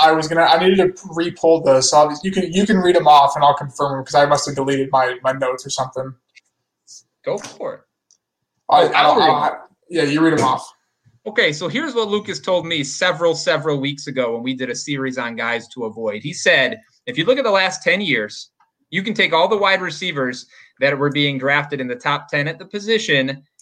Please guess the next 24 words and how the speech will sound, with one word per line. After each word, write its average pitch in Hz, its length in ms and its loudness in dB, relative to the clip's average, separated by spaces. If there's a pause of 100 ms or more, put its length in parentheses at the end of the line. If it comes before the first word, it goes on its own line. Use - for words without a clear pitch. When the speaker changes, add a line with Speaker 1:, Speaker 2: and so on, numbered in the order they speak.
(160)
Speaker 2:
and 139 180 -2
move 185 320 2
from 160 180 -4
one 160 200 0
team 165 340 -4
to 156 160 -4
another 151 260 2
team. 139 220 -6
If 113 120 -12
you 135 100 -6
look 165 180 0
at 143 180 -2
just 151 280 -6
that 160 220 0 (120)
data 170 260 2
set, 123 400 -2 (480)
here's 160 220 -2
what 160 100 -6
we 160 120 -4
saw 180 500 2
from 139 240 -6
those 135 240 4
guys. 135 640 -2 (800)
Um, 117 400 -6